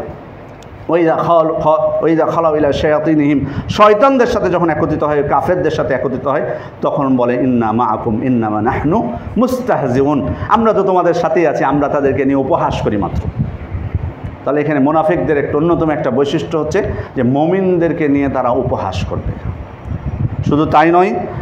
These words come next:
মুমিনদেরকে নির্বোধ আখ্যায়িত করা মুনাফিকদের অন্যতম একটা বৈশিষ্ট্য। "ওয়াইদা কিলা লাহুম আমিনু কামা আমানান নাসু", যখন তাদেরকে বলা হয়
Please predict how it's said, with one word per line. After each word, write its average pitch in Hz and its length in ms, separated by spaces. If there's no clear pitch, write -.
মুমিনদেরকে 202 720
নির্বোধ 247 420
আখ্যায়িত 185 480
করা 151 480
মুনাফিকদের 156 600
অন্যতম 139 360
একটা 131 460
বৈশিষ্ট্য। 151 640
"ওয়াইদা 139 340
কিলা 139 320
লাহুম 123 280
আমিনু 127 560
কামা 131 240
আমানান 123 520
নাসু", 120 440
যখন 143 280
তাদেরকে 127 340
বলা 123 240
হয় 135 360